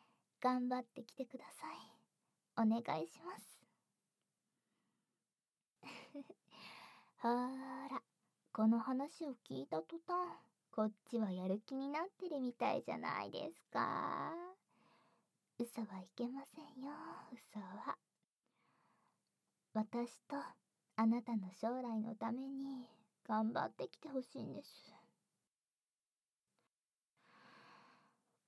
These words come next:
うーん、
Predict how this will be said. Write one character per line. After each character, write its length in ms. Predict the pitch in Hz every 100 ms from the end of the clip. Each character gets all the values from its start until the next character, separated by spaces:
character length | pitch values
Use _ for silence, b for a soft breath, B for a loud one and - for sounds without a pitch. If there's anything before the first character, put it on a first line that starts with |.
| _ _ _ _ _ _ _ _ _ -
う 40 |
ー 20 |
ん、 1300 | 349 339 330 330 320 311 311 302 294 285 269 254 220